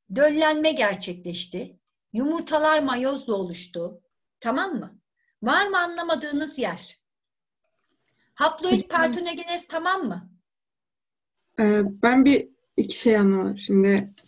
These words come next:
Speaker 1: Hemen söyle
Speaker 2: e,
Speaker 1: kuzum.
Speaker 2: bu partenogeneze niye haploid dedik?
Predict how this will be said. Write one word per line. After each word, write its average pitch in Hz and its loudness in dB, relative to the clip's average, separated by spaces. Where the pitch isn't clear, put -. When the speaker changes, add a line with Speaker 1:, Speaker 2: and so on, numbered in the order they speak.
Speaker 1:
Hemen 202 4
söyle 190 6
Speaker 2:
e, 190 2
Speaker 1:
kuzum. 185 -12
Speaker 2:
bu 240 6
partenogeneze 214 0
niye 214 2
haploid 196 -2
dedik? 190 -6